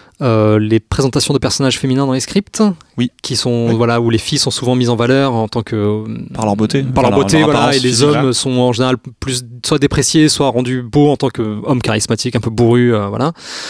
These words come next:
Speaker 1: Et ça, c'est quand même quelque chose qu'on remarque. Euh,
Speaker 3: Burinés.
Speaker 1: Oui, ils sont souvent burinés, ouais, ils ont des, des
Speaker 2: Ça, c'est
Speaker 1: têtes comme
Speaker 2: génial.
Speaker 1: des, des,
Speaker 2: C'est
Speaker 1: des
Speaker 2: génial,
Speaker 1: manteaux
Speaker 2: ce
Speaker 1: de
Speaker 2: mot.
Speaker 1: cuir, quoi, tu vois, c'est
Speaker 2: On va
Speaker 1: un peu
Speaker 2: essayer
Speaker 1: ça, le
Speaker 2: on va essayer de mettre ça dans le scénar maintenant.
Speaker 1: Donc ouais, on remarque souvent, euh, on remarque souvent ça, euh,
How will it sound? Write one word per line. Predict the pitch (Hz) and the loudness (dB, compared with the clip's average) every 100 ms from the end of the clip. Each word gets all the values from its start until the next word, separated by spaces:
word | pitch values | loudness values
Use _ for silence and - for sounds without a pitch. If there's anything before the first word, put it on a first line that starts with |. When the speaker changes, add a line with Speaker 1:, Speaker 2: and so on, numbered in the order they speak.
| - - | -12 -2
Speaker 1:
Et | |
ça, | - | 0
c'est | 175 170 | 0 0
quand | 160 | 0
même | 151 | 2
quelque | 151 | 0
chose | - | -2
qu'on | - | -2
remarque. | 143 123 110 226 | 0 0 -2 -2
Euh, | 139 123 120 117 | 0 2 2 0
Speaker 3:
Burinés. | - 135 113 101 _ _ - - _ _ 196 254 | 0 0 -2 -6 _ _ -20 -20 _ _ -18 -6
Speaker 1:
Oui, | 151 165 | 0 2
ils | |
sont | 156 | 0
souvent | 151 196 | 2 2
burinés, | 165 165 175 175 | 4 2 4 4
ouais, | 160 | 4
ils | 147 | 2
ont | |
des, | 147 139 | 2 2
des | 131 | 2
Speaker 2:
Ça, | 139 | 2
c'est | 131 | 2
Speaker 1:
têtes | 110 | 2
comme | 123 | 4
Speaker 2:
génial. | - 143 | 4 4
Speaker 1:
des, | 135 | 4
des, | 131 | 2
Speaker 2:
C'est | 131 | 2
Speaker 1:
des | |
Speaker 2:
génial, | 135 156 156 | 4 4 2
Speaker 1:
manteaux | |
Speaker 2:
ce | 170 | 2
Speaker 1:
de | |
Speaker 2:
mot. | 113 | 2
Speaker 1:
cuir, | 110 139 165 - | 2 2 0 0
quoi, | 135 120 | 0 0
tu | - | -2
vois, | 143 | -2
c'est | 143 | 0
Speaker 2:
On | 113 | 2
va | |
Speaker 1:
un | |
peu | 117 | 2
Speaker 2:
essayer | - | 0
Speaker 1:
ça, | - 170 | 0 -2
le | 143 113 - - - | -4 -6 -10 -16 -4
Speaker 2:
on | |
va | 113 | -2
essayer | - | 0
de | 120 | 0
mettre | 110 | 0
ça | 131 | 2
dans | 117 | 2
le | 110 | 2
scénar | - 117 120 | 2 2 2
maintenant. | 101 104 - - - - - - | 0 -2 -6 -18 -20 -18 -18 -16
Speaker 1:
Donc | 180 139 143 180 | -4 -2 0 2
ouais, | 175 | 2
on | 139 | 2
remarque | 151 170 - | 2 0 -2
souvent, | - 170 185 185 | -4 0 2 4
euh, | 156 135 131 - | 4 4 2 0
on | |
remarque | 127 156 - | -2 -2 -2
souvent | - 156 | -2 -2
ça, | - 156 185 | 0 0 0
euh, | 143 127 123 | 0 0 0